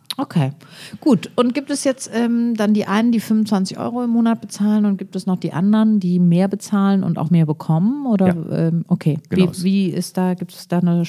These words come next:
Speaker 1: Preis-, Preisstaffelung?
Speaker 2: Ja.
Speaker 1: Wie k-, darf ich mir das vorstellen?
Speaker 2: Die Preisstaffelung findet ihr ja auf der Seite lars bobach punkt de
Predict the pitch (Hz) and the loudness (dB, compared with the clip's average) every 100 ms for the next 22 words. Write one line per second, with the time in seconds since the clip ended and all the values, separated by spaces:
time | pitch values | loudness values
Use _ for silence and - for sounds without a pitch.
0 | - 190 220 190 - - - 214 - 226 | -2 -2 0 -2 -6 -10 -4 -4 -2 -6
1 | 214 220 214 214 214 202 - - 175 180 | -4 0 2 4 4 2 -4 -8 -4 -4
2 | 175 180 170 - 185 - 226 240 285 - | 0 -2 -2 -2 -4 -4 -6 -6 -8 -16
3 | - - - 110 123 123 117 107 113 110 | -12 -10 -2 -2 0 0 0 -2 0 0
4 | 101 95 87 - 85 92 117 120 95 92 | 2 2 0 -2 0 2 2 0 0 -2
5 | - 107 113 101 98 95 98 95 | 0 2 0 -2 0 2 2 0